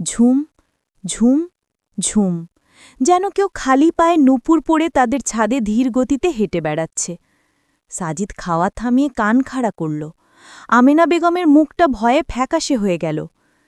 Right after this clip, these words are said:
তিনি সাবির দিকে তাকিয়ে ফিসফিস করে বললেন, "ওই শোনো,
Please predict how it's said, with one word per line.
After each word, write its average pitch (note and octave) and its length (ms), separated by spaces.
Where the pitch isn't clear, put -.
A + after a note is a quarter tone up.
তিনি G3 200
সাবির F#3 340
দিকে G#3 260
তাকিয়ে A3+ 440
ফিসফিস - 440
করে D4 200
বললেন, B3 460
"ওই D#4+ 140
শোনো, E4+ 300